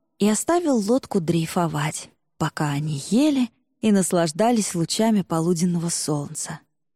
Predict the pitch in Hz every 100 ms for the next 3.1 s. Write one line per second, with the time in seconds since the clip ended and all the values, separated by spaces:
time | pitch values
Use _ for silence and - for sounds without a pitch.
0 | _ _ _ _ - 285 339 - 226 180
1 | - 233 247 220 196 185 175 - 175 180
2 | 233 208 - 190 196 196 - 202 175 165
3 | 156